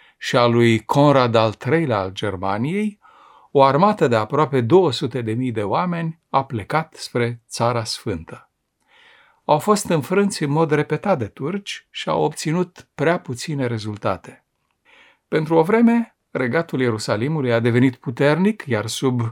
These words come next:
Amalric întâi s-a extins chiar până la Cairo.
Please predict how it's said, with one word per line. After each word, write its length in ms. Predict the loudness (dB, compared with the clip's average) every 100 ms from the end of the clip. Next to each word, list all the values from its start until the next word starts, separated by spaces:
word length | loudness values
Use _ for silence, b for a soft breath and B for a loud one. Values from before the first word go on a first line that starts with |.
| b b b
Amalric 880 | 0 2 2 2 0 0 -6 -14 -8
întâi 600 | -6 -6 0 2 2 _ _ _ _
s-a 560 | -10 0 4 4 0 -6 _
extins 640 | -6 -4 -2 2 2 2 -2
chiar 260 | 0 0
până 260 | 2 0 2
la 140 | 0
Cairo. 580 | -2 -2 0 -2 -6 -12